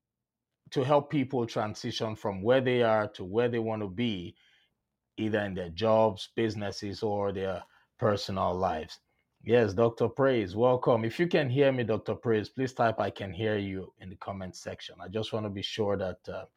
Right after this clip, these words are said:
those of you on Instagram can hear me.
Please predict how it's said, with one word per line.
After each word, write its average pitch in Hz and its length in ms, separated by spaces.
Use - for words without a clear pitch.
those 107 320
of 101 220
you 104 340
on 101 420
Instagram 110 840
can 92 220
hear 123 260
me. 85 320